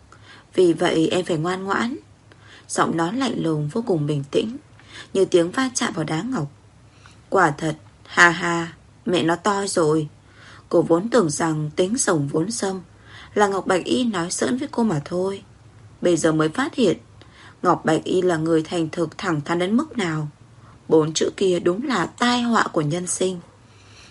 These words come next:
Bị hành cả đêm, Diệp Đàn đã sớm có kinh nghiệm, không thể thấy người ta có hình dạng con người mà nghĩ người ta bình thường được. Đàn ông thì có rất nhiều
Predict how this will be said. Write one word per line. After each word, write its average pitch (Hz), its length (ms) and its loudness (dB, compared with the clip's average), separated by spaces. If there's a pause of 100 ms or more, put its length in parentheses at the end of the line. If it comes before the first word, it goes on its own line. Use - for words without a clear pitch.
(140)
Bị 185 120 6
hành 170 240 2
cả 156 140 2
đêm, 175 320 -2 (580)
Diệp 196 300 4
Đàn 175 220 0
đã - 140 -2
sớm 190 460 -2
có - 180 0
kinh 180 200 -4
nghiệm, 170 220 0 (680)
không 185 260 2
thể 156 180 2
thấy 170 180 -2
người 226 160 -2
ta - 140 -4
có - 120 -2
hình 202 220 -2
dạng - 260 -2
con 175 220 -4
người 175 160 -4
mà 156 180 -2
nghĩ 214 600 -2
người 381 140 -2
ta 190 140 -2
bình 180 200 -4
thường 165 260 -2
được. 160 260 -4 (760)
Đàn 165 260 2
ông 180 360 -4 (320)
thì 208 120 4
có 196 180 0
rất 311 260 -4
nhiều 190 160 2